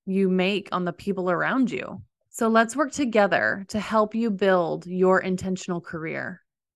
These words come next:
The Catch Crew is a space to hold you accountable with the tools you need to build an intentional career. So my friend, it is time that you get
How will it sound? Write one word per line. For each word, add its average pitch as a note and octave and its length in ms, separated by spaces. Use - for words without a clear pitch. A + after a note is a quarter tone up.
The G#3 80
Catch G#3+ 380
Crew - 500
is G3 140
a G3 80
space G#3+ 720
to G3+ 100
hold G#3 400
you B3 140
accountable F#3+ 800
with G3+ 120
the G3+ 100
tools G3+ 360
you A3+ 120
need F#3 320
to G3+ 100
build F3 320
an F3 100
intentional F3 520
career. E3 600
So - 120
my F#3+ 160
friend, F#3 460
it - 100
is F#3+ 260
time F#3 600
that G3+ 120
you G3+ 200
get D#3 580